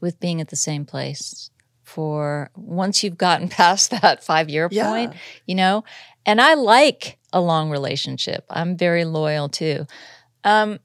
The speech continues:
Speaker 1: you know, each one had its own sort of natural ending.
Speaker 2: Okay.
Speaker 1: It wasn't fraught or unpleasant in any way.
Speaker 2: Which I think that almost makes it harder, right?
Speaker 1: Yes.
Speaker 2: Yeah. <laughs>
Speaker 1: It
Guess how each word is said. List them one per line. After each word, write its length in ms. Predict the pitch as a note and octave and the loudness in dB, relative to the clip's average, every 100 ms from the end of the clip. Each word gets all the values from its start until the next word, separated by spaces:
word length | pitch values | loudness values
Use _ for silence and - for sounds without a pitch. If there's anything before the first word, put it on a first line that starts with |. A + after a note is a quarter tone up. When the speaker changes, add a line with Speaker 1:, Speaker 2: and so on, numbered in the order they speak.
| _ _ - | _ _ -8
Speaker 1:
you 120 | D4 | -2
know, 160 | D#4 - | -2 -2
each 320 | C#4 F4 - | -6 -4 -2
one 180 | G#4 F4+ | -2 -2
had 260 | C#4 C4 C4+ | -2 0 0
its 200 | C4 A#3+ | 0 0
own 420 | A#3+ A#3+ B3 A3+ - | 0 0 -2 -4 -2
sort 380 | - - B3 | 0 2 4
of 180 | A#3+ A3+ - _ _ _ _ _ _ _ _ _ _ - | 4 0 -10 _ _ _ _ _ _ _ _ _ _ -6
natural 600 | G#3 G#3+ G#3 - A3 G3 | 0 2 2 0 0 0
ending. 440 | F#3 G3 G#3+ C4+ - | 0 -2 -4 -6 -8
Speaker 2:
Okay. 280 | A#3 - A#3 - | -12 -12 -16 -2
Speaker 1:
It 180 | A3 A3+ | 4 6
wasn't 560 | A3 A3 A3 A3+ G#3+ - _ _ _ _ _ _ | 8 6 4 0 -2 -6 _ _ _ _ _ _
fraught 460 | - G3+ F#3 F#3+ - - - _ _ _ - | -6 -2 0 -2 -8 -18 -20 _ _ _ -4
or 680 | G3+ F#3 F#3 F#3 F#3 F3+ - - _ _ | 0 2 4 4 2 -2 -10 -20 _ _
unpleasant 760 | G3 G3 - F3 E3+ F3 F3 E3+ | -8 -8 -4 -2 -2 -4 -8 -8
in 120 | F3+ E3+ | -6 -4
any 280 | - E3+ E3 | -4 -4 -2
way. 380 | D#3 D#3+ E3+ - | -2 -2 -4 -6
Speaker 2:
Which 180 | G3 A#3 | -4 -2
I 80 | |
think 160 | B3 A#3 | -4 -4
that 160 | G3+ G3+ | -4 -2
almost 240 | F#3+ G3+ | -4 -2
makes 120 | G3+ | -4
it 60 | F#3+ | -4
harder, 380 | F3 F#3 - B2+ | -4 -2 0 0
right? 280 | B2+ F#3 E4 | 2 0 2
Speaker 1:
Yes. 480 | F#3 E3+ G3 - - | 4 4 6 4 4
Speaker 2:
Yeah. 220 | B3+ F3 | 2 2
<laughs> 40 | |
Speaker 1:
It 60 | C4 | 2